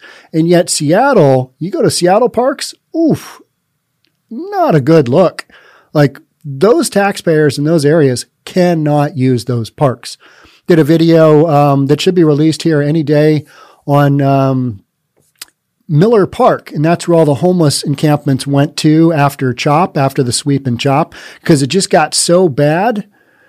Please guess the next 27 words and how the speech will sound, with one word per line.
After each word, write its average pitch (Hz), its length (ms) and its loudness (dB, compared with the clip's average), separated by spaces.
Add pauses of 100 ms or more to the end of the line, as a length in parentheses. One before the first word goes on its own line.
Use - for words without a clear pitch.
(120)
It's 135 200 -6
a 143 40 2
safety 190 520 0
issue. 240 540 0
You 139 120 -4
got 165 200 2
a - 20 0
lot 180 160 2
of 180 80 -2
people 202 280 -2
doing 180 220 0
stuff 196 300 0
they 156 100 0
shouldn't 196 300 -2
be 143 100 0
doing, 214 540 -2 (500)
and 180 640 0
they 156 140 -2
got 196 180 0
swept 208 240 0
out 202 140 2
of 180 80 -2
Cal 196 240 -2
Anderson 196 320 -4
Park 196 260 -2
and 143 140 -4
chop, 240 400 -4